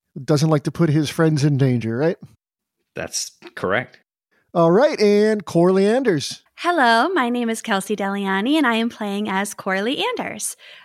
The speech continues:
Speaker 3: I am easily spooked. I am excellent at healing and wards. Max Goodname is my heart song. I stand out because of my kind spirit. I dream of peace and harmony for all. My Starsworn sign is the Mother Bear.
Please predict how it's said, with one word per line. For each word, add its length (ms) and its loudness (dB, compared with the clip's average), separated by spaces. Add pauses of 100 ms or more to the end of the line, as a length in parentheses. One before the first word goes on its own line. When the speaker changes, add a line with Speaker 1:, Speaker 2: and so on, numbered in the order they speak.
Speaker 3:
I 180 0
am 440 -2
easily 340 -4
spooked. 680 -4 (580)
I 120 0
am 160 0 (120)
excellent 720 -6
at 180 -2
healing 460 -2
and 160 -4
wards. 640 -4 (400)
Max 380 0
Goodname 520 -2
is 160 -6
my 120 2
heart 360 -4
song. 460 -6 (420)
I 120 0
stand 400 0
out 240 -2
because 320 -4
of 120 -4
my 200 0
kind 520 -2
spirit. 540 -6 (500)
I 120 -2
dream 320 2
of 160 -2
peace 320 -4
and 100 0
harmony 400 -2
for 180 -2
all. 420 -2 (580)
My 140 0
Starsworn 600 -2
sign 380 -2
is 160 -4
the 80 -2
Mother 300 0
Bear. 420 -8